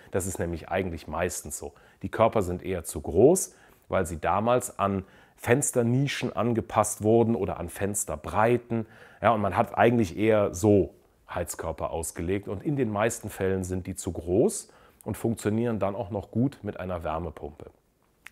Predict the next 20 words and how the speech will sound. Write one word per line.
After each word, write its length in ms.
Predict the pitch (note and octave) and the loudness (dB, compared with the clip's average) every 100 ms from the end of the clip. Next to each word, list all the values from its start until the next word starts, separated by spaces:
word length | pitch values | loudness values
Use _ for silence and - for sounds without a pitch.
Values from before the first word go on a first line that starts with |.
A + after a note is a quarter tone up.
| - | -4
Aber 300 | E2 C#3+ F#3+ - - - | 4 4 4 -4 -20 -2
das 200 | G2+ F#2 | 0 2
ist 120 | B2 - | 0 0
die 100 | C3 | 2
Heizlast. 580 | F3 G3+ F#2 E2 - - - - - _ | 2 2 0 -2 -4 -14 -20 -20 -20 _
Das 120 | A2+ | 2
Gleiche 240 | B2 B2+ C3 | 6 4 6
geht 140 | E3 | 6
auch 120 | A2+ | 6
für 140 | - B2+ | 4 2
Fußbodenheizungen. 1000 | G3 G3+ - A#2 G2 F2+ F2 - D#2+ D#2 | 0 -2 2 2 2 0 -2 -2 -6 0
Auch 180 | F2+ - | 0 4
da 240 | C3+ D#3+ | 6 8
sind 220 | B2 A2+ | 6 0
die 80 | D#2+ | -2
entsprechenden 640 | F#2+ - G#2+ G2 G2 F2 - | -4 -2 -2 -2 -4 -4 -4
Abstände 720 | - - - F2+ F#2 B2 F3+ - - | -6 -6 -6 -6 -2 -2 -4 -10 -16
zwischen 340 | - C3 - G2 | -2 0 0 0
den 220 | F#2 A2 | -2 0
Heizschlangen 760 | D3 E3+ - - F#2 G2+ F3+ | 0 0 -4 2 4 4 -2